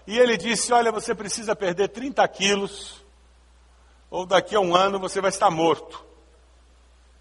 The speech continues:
Você precisa parar de comer açúcar, carboidrato, iniciar um, um programa de exercício, porque do jeito que a sua diabetes está, você vai entrar em coma diabético em dois meses."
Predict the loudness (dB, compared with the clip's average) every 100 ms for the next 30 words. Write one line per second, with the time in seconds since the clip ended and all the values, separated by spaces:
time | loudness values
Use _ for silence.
0 | _ _ _ _ _ _ -20 -16 -6 0
1 | 0 0 -2 -2 2 4 4 2 -6 -6
2 | 4 4 6 4 2 -2 0 2 2 0
3 | -8 -6 -2 0 2 2 0 -2 2 4
4 | 4 0 -6 -10 -10 -20 -20 _ _ _
5 | -8 -2 -2 2 4 4 2 -2 -4 -8
6 | -12 -20 -20 -14 -2 0 4 4 2 2
7 | 2 2 2 0 -2 -2 -4 -8 -6 -8
8 | -6 -4 0 0 -2 -4 0 0 0 -6
9 | 0 0 2 0 2 2 0 -12 -10 0
10 | 2 4 2 -2 -4 -4 -4 -6 -6 -4
11 | -2 2 2 4 2 0 -10 -10 -12 -20
12 | -20 0 4 4 2 2 2 0 -10 -12
13 | -10 -12